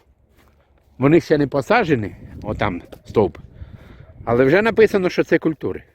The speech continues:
що вже їх посадили. Ну, авансом, авансом, мабуть.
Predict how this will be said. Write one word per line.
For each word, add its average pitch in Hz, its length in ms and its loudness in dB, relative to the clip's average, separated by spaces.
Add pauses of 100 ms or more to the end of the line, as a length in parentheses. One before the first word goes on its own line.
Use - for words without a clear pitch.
(460)
що 127 120 -2
вже 160 200 4
їх 175 120 4
посадили. 135 540 0 (1120)
Ну, 160 380 0 (240)
авансом, 139 600 2
авансом, 110 500 -2
мабуть. - 340 -20